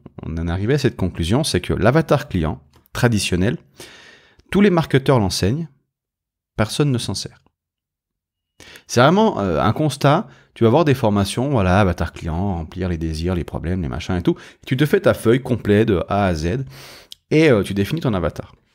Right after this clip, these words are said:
Personne ne s'en sert pour créer, personne ne s'en sert pour son positionnement, personne ne s'en sert. Il y a des variations, des fois, un petit peu, où les gens s'en servent. Du, enfin, bref.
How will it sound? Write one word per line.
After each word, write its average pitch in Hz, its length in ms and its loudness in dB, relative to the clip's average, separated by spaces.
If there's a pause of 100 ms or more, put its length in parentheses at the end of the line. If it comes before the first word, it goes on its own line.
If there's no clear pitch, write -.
(760)
Personne 135 300 2
ne 139 60 2
s'en 107 140 0
sert - 220 0
pour 92 140 -4
créer, - 240 2
personne 117 260 -4
ne 98 40 -4
s'en 98 100 -2
sert 98 160 -2
pour - 140 -20
son 92 120 -4
positionnement, 85 460 -2
personne 85 300 -8
ne - 80 -8
s'en - 140 -10
sert. - 160 -14 (360)
Il - 80 -12
y - 20 0
a 87 40 -2
des 101 100 4
variations, 98 720 2
des 80 100 -2
fois, 87 300 -2
un 80 60 -4
petit - 160 -14
peu, - 140 -10
où 85 60 -4
les 76 80 -6
gens 82 100 -4
s'en 80 140 -10
servent. 76 240 -8
Du, - 160 -14
enfin, - 140 -10
bref. - 260 -14